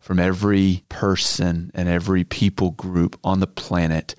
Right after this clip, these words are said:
And like you said, ultimately, we can't follow Christ as King, as Lord of Lords, and not care about what he cares about. We can't,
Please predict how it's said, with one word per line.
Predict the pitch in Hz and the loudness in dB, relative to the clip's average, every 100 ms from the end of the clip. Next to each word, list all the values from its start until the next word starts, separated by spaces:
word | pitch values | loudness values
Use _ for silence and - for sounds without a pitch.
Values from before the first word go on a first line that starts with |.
| - - _ - | -20 -20 _ -4
And | 95 90 87 85 - | 0 2 2 0 0
like | 127 120 | -2 0
you | 95 | 0
said, | - 90 | 2 2
ultimately, | 90 - 98 90 82 | 0 0 2 2 4
we | 92 98 | 2 0
can't | - - 127 107 - - - - - | -2 2 4 4 0 -12 -20 -20 -20
follow | - - - 110 123 120 | -20 -10 -2 0 4 2
Christ | 110 - - 101 90 82 | 2 -4 0 2 2 0
as | 90 - | -2 -2
King, | - - 107 90 80 | -2 2 4 4 2
as | - | 2
Lord | 90 104 113 117 | 2 4 4 2
of | 110 95 95 | 0 -4 -2
Lords, | 92 87 101 95 82 82 - - - - - _ _ | -2 0 2 2 2 0 -4 -8 -10 -20 -20 _ _
and | 98 92 90 87 | 0 2 2 2
not | 92 104 120 - | 2 0 -2 0
care | 120 143 98 | 2 2 2
about | 90 95 | 0 0
what | 107 107 | 2 0
he | |
cares | 104 131 160 92 | 2 0 0 -2
about. | 76 - | -6 -6
We | 92 | -8
can't, | - 110 101 - - | -4 0 0 0 -6